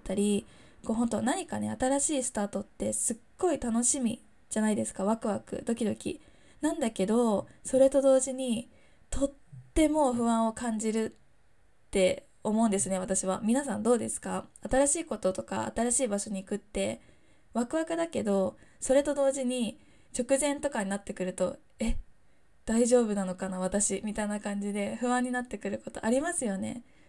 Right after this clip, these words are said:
私だけじゃないはず。で、あの、冒頭でも言ったんだけど、私もね、四月からこう、新生活を始めることになるんですよね。で、今まで香港で拠点、香港に拠点を置いて活動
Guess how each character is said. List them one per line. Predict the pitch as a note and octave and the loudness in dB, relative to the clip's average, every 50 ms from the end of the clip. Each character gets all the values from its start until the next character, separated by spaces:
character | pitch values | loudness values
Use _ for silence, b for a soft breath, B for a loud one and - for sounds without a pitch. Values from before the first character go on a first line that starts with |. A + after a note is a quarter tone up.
| b | b
私 | - A#3 A#3+ D4+ D4+ D4+ | -2 2 4 4 4 4
だ | D#4 D4+ D4+ | 2 2 2
け | D4+ C#4+ | 2 0
じ | C4+ | 0
ゃ | - G#3+ | 0 0
な | G3 G#3+ | 0 0
い | A3 | 0
は | G#3+ - | 0 0
ず。 | - - - - B B B B B B B B - - - - | -2 -2 -4 -6 B B B B B B B B -20 -18 -6 -2
で、 | A3 A#3 A3 G#3 - B B B B B B B B B B | 0 2 2 0 -2 B B B B B B B B B B
あ | - G#3 | -4 -2
の、 | G#3 G3 | -2 2
冒 | G#3 B3+ D4 D4 | 6 6 6 6
頭 | D4+ D#4+ | 6 0
で | D#4 D#4 | -2 0
も | C#4 A3 | -2 -2
言 | F#3 F3 | -2 -4
っ | - | -6
た | - - C4+ B3+ | -4 -2 -2 0
ん | A#3 | 0
だ | F#3+ C4+ | -2 -4
け | - - F#3+ | -6 -4 0
ど、 | G#3 G3 F#3+ | 0 0 0
私 | - A3 - C4+ C4+ D4+ | 0 2 2 2 2 2
も | C#4+ C#4+ C#4 | 2 0 2
ね、 | C#4 C#4+ C#4+ D4+ D#4 B B B B | 2 2 0 0 -4 B B B B
四 | - - - C#4+ | -4 0 2 2
月 | C4+ A#3+ A3 - - | 2 2 0 -4 -6
か | - G3 G3 | -6 -6 -4
ら | G3+ G#3 G3+ G3+ A3+ - - | -2 -2 -2 -4 -6 -10 -12
こ | - - G3 F#3+ | -10 -8 -8 -4
う、 | F#3+ | -2
新 | - - C4 C4+ | 0 0 2 2
生 | C4+ C#4+ D4 C4 | 2 2 0 0
活 | C4 G3+ F#3+ - - F#3 | 0 -2 -4 -2 -4 -4
を | - - - | -4 -4 -6
始 | - A3+ G#3 G#3+ G#3+ | -6 -4 -4 -2 -2
め | G#3+ G#3 | -2 -2
る | G#3+ | -2
こ | - - G#3 | -4 -6 -6
と | - G#3+ | -6 -6
に | G3 G3 - C#4+ A3 | -6 -6 -8 -6 -4
な | G#3 G#3+ | -2 -2
る | G#3 G3+ | -2 -2
ん | F#3 | -2
で | F3+ | -4
す | F3+ - - | -6 -4 -6
よ | F#3 G#3 | -6 -6
ね。 | A3 G3+ G3+ B3 F4 - B B B B B B B B B B B B | -4 -4 -4 -4 -6 -10 B B B B B B B B B B B B
で、 | A3+ A3 G#3+ G#3+ G3+ G3+ G3+ G3+ - - | -2 0 2 2 2 2 2 0 -2 -2
今 | - B3 C#4+ D#4 | 0 0 0 2
ま | E4 D#4 | 0 0
で | B3 G3 A3 | 0 0 -2
香 | G#3 B3 B3 A#3 A#3 | 0 0 -2 -2 -2
港 | - G3+ F#3+ F#3 | -4 -6 -6 -6
で | F#3+ G#3 G3+ G#3 A#3 | -4 -2 -2 -4 -2
拠 | - G#3+ G3+ | -4 -6 -4
点、 | - G#3 G3 F#3+ G3+ A#3+ | -2 -2 -2 -2 -4 -6
香 | - C4+ C4 B3+ A#3+ | -2 -2 0 0 0
港 | B3 - A3+ | -2 -4 -4
に | A3+ A#3+ D#4+ F4+ | -4 -4 -6 -6
拠 | E4+ - A3 | -6 -8 -8
点 | G#3 - G3 F#3+ F#3+ | -4 -4 -6 -4 -4
を | G3 | -4
置 | G3 G3 | -4 -6
い | A3 | -8
て | - - - A#3+ A3+ G3+ - - | 0 0 2 2 2 0 0 -2
活 | - - G#3+ - G3+ | -6 -8 -4 -4 -2
動 | G3 G3 F#3+ F#3+ - - | 0 0 0 -2 -2 -8